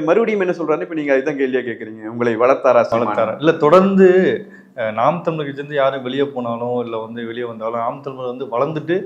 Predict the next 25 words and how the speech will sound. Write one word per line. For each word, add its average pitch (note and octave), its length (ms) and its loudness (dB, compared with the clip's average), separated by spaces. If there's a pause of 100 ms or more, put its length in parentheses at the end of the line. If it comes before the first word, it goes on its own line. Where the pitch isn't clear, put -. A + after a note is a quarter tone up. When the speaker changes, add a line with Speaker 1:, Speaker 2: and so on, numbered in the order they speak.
(280)
Speaker 2:
வளர்றதுக்காகவே E3 800 4
இங்க C#3+ 140 -2
வர்றாங்க, A#2+ 360 0 (160)
வளர்ந்துட்டு D3+ 400 0
வெளியே C#3 160 2
போயிடுறாங்க. A2 440 -6 (640)
இப்ப - 180 -2
அப்படி E3 240 2
குற்றச்சாட்டு D3 460 -2
வருது G2 200 -8
இல்ல? G2 100 -18 (460)
Speaker 1:
இல்ல, - 180 -12 (180)
என்ன G#3+ 320 -8
க-, - 200 -12
வ-, G#2 200 -4
வளர்த்துறதுங்கிறத C#3 880 0
நான் B2 260 -2
மறுக்கல. G#2+ 380 -4 (340)
சரி, G2 320 -4 (280)
நீங்க A2+ 280 -2
வந்து, A2 300 -4 (480)
இப்ப A2+ 140 -6
நான் C3+ 360 4
வந்து C#3 260 0 (720)
அரசியலாகவே D#3 960 4